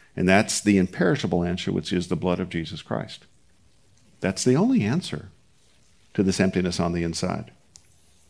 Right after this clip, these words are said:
Now, we're very familiar with what money can buy, but not the blood of Christ, generally. I know this group is probably more aware of it, but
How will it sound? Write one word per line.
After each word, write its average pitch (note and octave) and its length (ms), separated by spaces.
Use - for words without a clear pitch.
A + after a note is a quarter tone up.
Now, B2+ 80
we're C#3+ 180
very E3+ 320
familiar D#3 440
with D3 160
what B2+ 100
money B2 240
can F2+ 220
buy, D#2+ 400
but A2 180
not A2 500
the B2 80
blood F#2 560
of F2+ 140
Christ, - 560
generally. F2+ 540
I F#2+ 80
know G2+ 120
this A2 160
group A#2 300
is F#2+ 80
probably G2 280
more G#2+ 180
aware F2+ 260
of D#2+ 100
it, G#2 140
but - 160